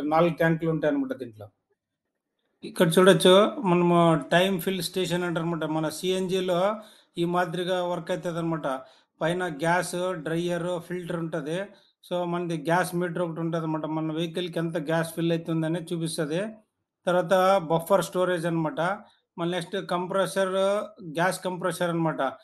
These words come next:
So, ఫస్ట్ గ్యాస్ లైన్ నుంచి డ్రైయర్, డ్రైయర్ నుంచి ఫిల్టర్‌కి వస్తది, ఫిల్టర్ నుంచి కంప్రెసర్‌కి వస్తదనమాట గ్యాస్. అక్కడి నుంచి బఫర్ స్టోరేజ్, స్టోరేజ్ నుంచి టెంపరేచర్ కంపెన్సేషన్, తర్వాత డైరెక్ట్ ట్రక్ అనమాట. అంటే మన,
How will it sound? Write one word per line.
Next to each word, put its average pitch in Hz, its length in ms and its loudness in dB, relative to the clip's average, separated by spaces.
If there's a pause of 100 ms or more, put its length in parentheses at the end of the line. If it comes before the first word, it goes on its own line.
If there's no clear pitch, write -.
(260)
So, 185 100 0 (140)
ఫస్ట్ 180 340 -2
గ్యాస్ 170 300 2
లైన్ 190 220 0
నుంచి 185 220 -4
డ్రైయర్, 175 520 0
డ్రైయర్ 175 380 0
నుంచి 185 260 -4
ఫిల్టర్‌కి 180 400 -6
వస్తది, 170 260 -2
ఫిల్టర్ 175 380 -4
నుంచి 175 280 -2
కంప్రెసర్‌కి 175 760 0
వస్తదనమాట 160 560 0
గ్యాస్. 156 360 0 (500)
అక్కడి 196 260 2
నుంచి 196 320 0
బఫర్ 175 400 2
స్టోరేజ్, 175 480 0 (560)
స్టోరేజ్ 196 520 0
నుంచి 196 380 -4
టెంపరేచర్ 185 640 -2 (480)
కంపెన్సేషన్, 180 800 -4 (560)
తర్వాత 190 320 4 (340)
డైరెక్ట్ 185 420 0 (220)
ట్రక్ 190 280 -2
అనమాట. 175 340 -2 (180)
అంటే 190 260 -4 (420)
మన, 185 140 -6